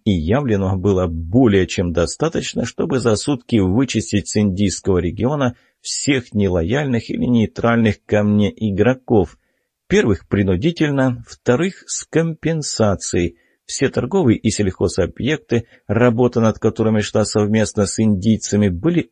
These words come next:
экспроприированы в мою пользу. Цены на Эрос для индийских игроков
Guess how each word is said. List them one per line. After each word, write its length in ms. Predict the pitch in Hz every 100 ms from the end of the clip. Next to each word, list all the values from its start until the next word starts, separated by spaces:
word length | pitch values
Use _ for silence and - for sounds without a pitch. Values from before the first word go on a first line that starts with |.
| -
экспроприированы 1160 | 185 - - 95 - 90 139 147 131 123 117
в 120 | 95 92
мою 420 | 92 104 104 107
пользу. 640 | - 147 113 87 104 92 - _ _ -
Цены 340 | - 156 120
на 160 | 95 -
Эрос 300 | 127 107 -
для 120 | 101 -
индийских 600 | 101 87 98 - 92 -
игроков 600 | 90 85 - 156 -